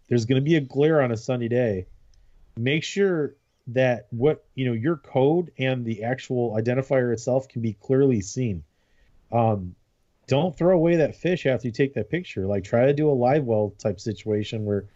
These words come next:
you've got the net hanging over the side of your boat and you can still put the fish in there and work and take your time and look at stuff. Um, because a lot of, a lot of tournaments are won and lost on that aspect. Not only that,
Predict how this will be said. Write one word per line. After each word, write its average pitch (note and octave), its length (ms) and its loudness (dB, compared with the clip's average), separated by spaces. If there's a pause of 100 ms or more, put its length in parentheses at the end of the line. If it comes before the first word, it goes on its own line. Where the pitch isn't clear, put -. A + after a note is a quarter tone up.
(300)
you've A#2 180 2
got C3+ 160 0
the B2 100 2
net C#3 180 -2
hanging B2 300 -4
over B2 180 -2
the A#2+ 100 -2
side A#2+ 200 2
of A#2 60 0
your A2+ 120 -2
boat A#2+ 260 0
and G#2 80 -8
you A2+ 100 -4
can A2 180 -8
still A#2+ 260 -2
put B2+ 220 -4
the B2 60 -10
fish E3 260 -2
in A#2+ 100 -2
there G#2+ 300 -2 (420)
and G#2+ 180 0
work B2+ 400 2
and G#2+ 240 -4
take A2+ 220 0
your C3+ 120 0
time C3 480 0
and A2 220 -2
look - 180 0
at G#2+ 120 0
stuff. G2 380 -6 (540)
Um, G2+ 320 -2
because A2+ 640 2 (720)
a A#2+ 80 2
lot B2 300 4
of, C#3+ 240 0 (100)
a B2 100 0
lot B2 340 2
of D#3 140 0
tournaments D3 400 -6
are B2+ 60 0
won B2 220 -2
and A#2 140 -4
lost C3 360 2
on A2 140 -2
that G#2 300 -2
aspect. C3 480 -2
Not F3 220 -2
only F3 220 0
that, C#3 420 0